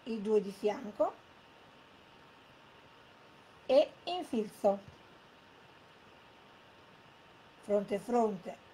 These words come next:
lato a lato, e aggancio.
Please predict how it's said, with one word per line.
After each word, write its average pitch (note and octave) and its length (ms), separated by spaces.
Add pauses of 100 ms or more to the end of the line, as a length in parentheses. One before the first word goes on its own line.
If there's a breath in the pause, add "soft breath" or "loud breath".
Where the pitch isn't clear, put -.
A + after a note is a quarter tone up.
(120)
lato A#3 300
a C4+ 60
lato, E4 540 (1700)
e C#4+ 140
aggancio. G3 760